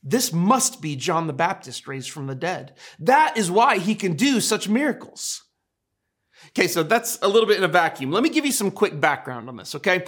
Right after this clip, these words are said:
So Herod Antipas was the ruler of Galilee, which was the region that Jesus was from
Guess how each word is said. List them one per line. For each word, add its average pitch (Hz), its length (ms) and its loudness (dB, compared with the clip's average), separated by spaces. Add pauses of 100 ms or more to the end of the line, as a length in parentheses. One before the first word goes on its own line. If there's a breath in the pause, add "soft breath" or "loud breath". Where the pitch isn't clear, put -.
(120)
So 196 220 2
Herod 294 420 2
Antipas 190 640 -2 (220 loud breath)
was 160 240 2
the 165 80 2
ruler 208 440 2
of 151 220 -2
Galilee, 135 640 0 (320 loud breath)
which 196 200 0
was 175 140 2
the 170 140 2
region 202 460 2
that 143 120 -2
Jesus 175 420 -2
was 151 160 -6
from 214 480 2